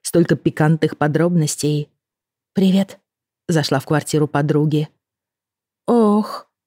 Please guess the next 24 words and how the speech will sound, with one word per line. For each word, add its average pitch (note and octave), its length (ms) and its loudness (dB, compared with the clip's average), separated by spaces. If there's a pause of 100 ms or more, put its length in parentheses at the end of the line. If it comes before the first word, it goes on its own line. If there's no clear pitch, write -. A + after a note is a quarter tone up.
(140)
сразу E3+ 400 2
растерялась. D3 760 -2 (760)
«Ты B3+ 100 0
чего A3 280 2
такая G3 600 0 (220)
убитая? A#3+ 720 0 (460)
Вроде G3+ 300 4
вчера A3 300 2
утром G#3+ 240 4
с G#3 80 2
тобой A3+ 240 4
говорили, A3+ 460 4
была G3 260 4
на G#3 100 4
подъеме». A3+ 680 2 (880)
Что - 280 -2
ж, - 240 -4
в F#3 120 4
моей G3+ 300 6
жизни G3 340 4
все - 200 0
происходит F3+ 600 0
очень F3+ 260 2
стремительно. F3 840 0